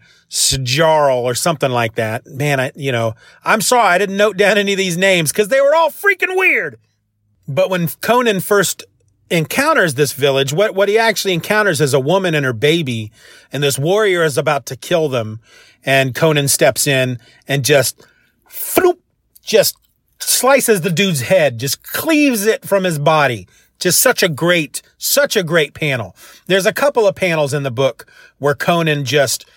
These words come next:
slices, just, you know, just chops a guy's head off with his sword. And just the way it's drawn,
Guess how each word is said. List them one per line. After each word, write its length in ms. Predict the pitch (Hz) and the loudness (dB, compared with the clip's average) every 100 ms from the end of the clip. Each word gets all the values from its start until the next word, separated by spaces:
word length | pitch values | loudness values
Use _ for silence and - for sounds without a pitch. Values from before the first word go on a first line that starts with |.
| _ | _
slices, 720 | - - - 180 180 165 160 | -6 -2 2 4 2 2 -2
just, 280 | 120 151 - - _ _ | 0 -2 -4 -12 _ _
you 140 | 196 | 0
know, 120 | 175 | 2
just 280 | 151 160 - | 2 -2 0
chops 400 | - 220 175 - | 2 2 2 0
a 80 | 175 | 0
guy's 300 | 165 156 143 | 2 2 0
head 180 | 160 156 | 0 2
off 240 | 139 - | 2 0
with 120 | 139 | -4
his 140 | 135 120 | -4 -4
sword. 520 | - 151 131 117 104 - - _ | 0 2 2 -2 -8 -20 -20 _
And 220 | - 160 | -2 -2
just 200 | 143 196 | 2 0
the 120 | - 185 | 2 2
way 200 | 220 220 | 4 2
it's 160 | 185 | 0
drawn, 540 | 135 160 175 185 185 | -2 0 0 2 0